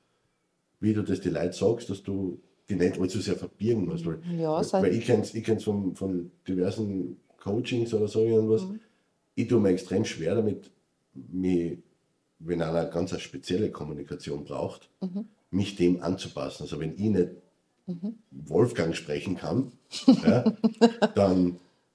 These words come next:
Speaker 1: dann kommt, ich würd's nicht sagen, nur Scheiße raus, aber dann, dann, dann ist es einfach, äh, für mich extrem schwer, das zu transportieren.
Speaker 2: Mhm.
Speaker 1: Und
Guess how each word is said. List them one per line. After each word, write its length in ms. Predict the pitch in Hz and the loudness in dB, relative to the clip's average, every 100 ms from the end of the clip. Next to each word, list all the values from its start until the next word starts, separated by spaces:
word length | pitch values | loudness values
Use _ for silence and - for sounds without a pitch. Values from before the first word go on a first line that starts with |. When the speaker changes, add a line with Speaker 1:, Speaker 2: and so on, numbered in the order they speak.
| _ _ _ | _ _ _
Speaker 1:
dann 180 | 90 90 | -10 -10
kommt, 540 | 98 104 131 - - | -4 0 0 -4 -12
ich 100 | 85 | -4
würd's 200 | 90 110 | 0 0
nicht 140 | 92 85 | -2 -4
sagen, 200 | 92 98 | 0 2
nur 100 | 92 | 2
Scheiße 400 | 85 - - - | 2 -2 -4 -4
raus, 200 | 71 - | -6 -6
aber 320 | - 78 78 - | -10 -10 -10 -10
dann, 140 | 82 | -6
dann, 220 | 85 85 - | -4 -4 -6
dann 140 | 82 87 | -4 -2
ist 80 | 110 | -2
es 120 | - | -4
einfach, 360 | 78 120 117 - _ _ _ _ _ _ _ | -6 -6 -8 -10 _ _ _ _ _ _ _
äh, 340 | 85 80 85 82 - _ _ _ _ _ _ _ _ | -4 -2 -2 -4 -12 _ _ _ _ _ _ _ _
für 100 | 82 | -6
mich 300 | 80 113 - | 2 4 4
extrem 580 | - - - 71 92 135 | 0 -14 -12 -4 0 0
schwer, 720 | - - - 65 95 107 123 - _ _ _ - | -2 -8 -8 -2 0 0 -2 -10 _ _ _ -2
das 180 | 87 - | -2 -2
zu 100 | 90 | -8
transportieren. 920 | 76 71 - - 76 82 - - - | -6 -10 -8 -10 -2 0 0 -4 -10
Speaker 2:
Mhm. 320 | 170 160 226 - _ _ _ _ _ _ _ 95 | -8 -8 -10 -14 _ _ _ _ _ _ _ -2
Speaker 1:
Und 760 | 95 95 98 95 92 - - | 0 2 2 0 -2 -8 -20